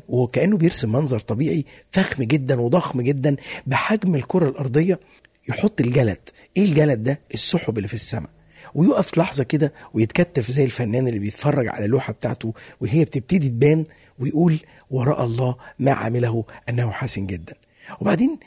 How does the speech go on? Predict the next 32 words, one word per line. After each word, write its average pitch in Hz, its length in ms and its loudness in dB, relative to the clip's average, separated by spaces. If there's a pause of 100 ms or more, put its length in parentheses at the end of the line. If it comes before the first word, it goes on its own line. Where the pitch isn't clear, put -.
(160)
يحط 185 400 0
حاجة 160 300 0
تاني 143 320 0
اسمها 139 300 0
اليابسة، 139 500 -2 (440)
وكأنه 190 400 0
بياخد 123 380 0 (300)
الريشة 147 460 -2 (220)
يغمسها 135 440 2
في - 100 -4
اللون 139 240 2
البني 156 360 4
ويطلع 143 440 2
اليابسة، 120 440 -2 (440)
وبعدين 185 480 2 (280)
يطلع 233 420 0
اللون 202 320 6
الأخضر 139 640 -2 (240)
فوق 196 280 0
اللون 139 300 0
البني 123 440 0 (220)
اللي 107 120 -2
هو 123 100 4
التراب، 120 420 0 (800)
وبعدين 190 400 2
ياخد 180 360 2
لون 208 220 4
تاني 147 340 0 (200)
ويرسم 190 440 2
كمية 139 340 0
زهور 135 400 2
وكمية 139 380 0